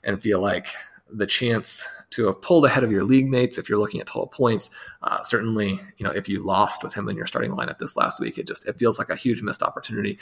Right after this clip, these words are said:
and not one that necessarily will come back, especially because we look at the, the forty-niners, and as strong as their offense was in week two, their passing offense through two weeks has been a <laughs> little bit disconcerting.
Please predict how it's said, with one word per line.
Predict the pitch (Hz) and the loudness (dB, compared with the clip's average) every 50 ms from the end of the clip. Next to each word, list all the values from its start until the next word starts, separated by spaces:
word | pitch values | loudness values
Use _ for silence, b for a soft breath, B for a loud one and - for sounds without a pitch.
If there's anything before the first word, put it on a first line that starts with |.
| B B B B B - 120 | B B B B B -4 -2
and | 120 139 | 2 4
not | 160 160 160 - - | 4 4 4 4 2
one | 139 127 | 2 2
that | 120 101 101 | 2 2 0
necessarily | 117 113 - 104 - - 117 117 110 104 | -2 -2 0 -2 0 0 0 0 0 -2
will | 101 - | -2 -2
come | - 104 120 | -2 2 4
back, | 135 135 - B B B B B | 4 4 4 B B B B B
especially | - - 320 311 294 240 | 2 4 6 6 6 6
because | 202 185 180 170 | 4 2 2 6
we | 165 160 | 8 8
look | 151 160 156 170 | 8 8 6 6
at | 151 160 - | 2 4 6
the, | 135 131 127 117 | 6 6 6 6
the | 107 117 117 | 4 2 2
forty-niners, | - - 143 135 135 131 127 127 123 123 127 - B B B B B | 2 0 0 0 2 2 2 2 2 0 -2 -2 B B B B B
and | - 127 | 0 2
as | 127 113 - - | 4 4 4 2
strong | - - - 175 190 208 208 | 2 0 0 2 2 4 4
as | 190 165 - | 4 4 4
their | 143 - - | 2 4 4
offense | 123 123 - 131 117 - - | 2 2 2 2 0 0 0
was | 113 113 117 117 113 - | 0 2 2 2 0 -2
in | - 113 113 | -6 -8 -6
week | 110 104 - - | -6 -6 -4 -4
two, | - - 156 147 127 113 | 2 4 6 8 8 8
their | 113 101 | 6 4
passing | - - - 208 196 - 165 127 | 4 2 0 2 2 2 2 2
offense | 113 107 110 - 113 104 95 - | 2 2 2 0 -4 -4 -4 -4
through | - 104 - | -6 -6 -6
two | - - 101 107 | -6 -4 -2 0
weeks | 110 110 101 - - - | 0 0 0 0 0 0
has | 110 107 - | 0 0 0
been | _ _ - - - 269 | _ _ -20 -14 -6 -4
a | 160 139 - 170 | -4 2 4 6
<laughs> | |
little | 165 160 165 160 147 | 8 8 8 8 6
bit | 127 - 123 120 - | 6 6 2 2 4
disconcerting. | - 123 - - - 104 98 - - 165 170 160 139 123 113 - | 2 2 2 2 -2 -2 0 2 4 6 6 6 6 4 4 0